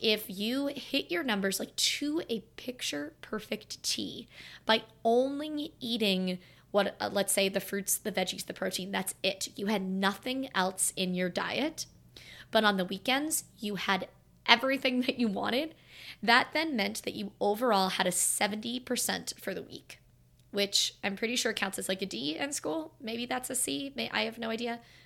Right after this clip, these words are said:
I don't remember. <laughs> It's low. If I, I was, like, a, a,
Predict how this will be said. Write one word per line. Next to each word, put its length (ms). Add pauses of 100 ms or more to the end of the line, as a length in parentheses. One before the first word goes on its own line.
I 60
don't 100
remember. 380 (340)
<laughs> 320
It's 160
low. 320 (340)
If 260
I, 280
I 40
was, 200
like, 160
a, 460
a, 240